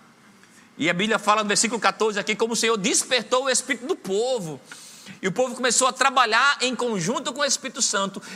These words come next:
e comprometido com a casa do Senhor. Aí aquele versículo do capítulo dois começou a se cumprir na vida deles.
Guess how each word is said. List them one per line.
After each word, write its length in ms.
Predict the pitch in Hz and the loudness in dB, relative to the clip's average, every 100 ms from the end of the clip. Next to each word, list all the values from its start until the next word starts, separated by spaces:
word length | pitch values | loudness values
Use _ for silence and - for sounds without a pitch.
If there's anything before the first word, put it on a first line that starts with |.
| 170 | -6
e 80 | 196 | -6
comprometido 840 | 185 247 247 247 247 226 226 226 | 0 -2 0 0 0 -2 -2 -2
com 200 | 226 220 | -2 2
a 80 | 226 | 0
casa 340 | 208 190 220 226 | 2 2 2 0
do 100 | 226 | 0
Senhor. 480 | 277 254 160 131 123 - - - | 0 0 -2 -4 -6 -16 -16 -4
Aí 240 | 120 139 196 | 4 4 4
aquele 240 | 196 240 | 0 0
versículo 440 | 220 214 226 214 | 2 0 -2 -2
do 40 | 196 | 2
capítulo 400 | 196 226 208 190 | 2 2 -2 -2
dois 480 | 165 180 226 247 - | 0 2 2 0 -2
começou 300 | 220 202 226 | -2 -2 -2
a 20 | |
se 100 | 226 | -2
cumprir 300 | 247 190 233 | -4 -2 -2
na 80 | 233 | 0
vida 240 | 202 277 | 0 -2
deles. 400 | 175 139 143 - | -2 -6 -6 -14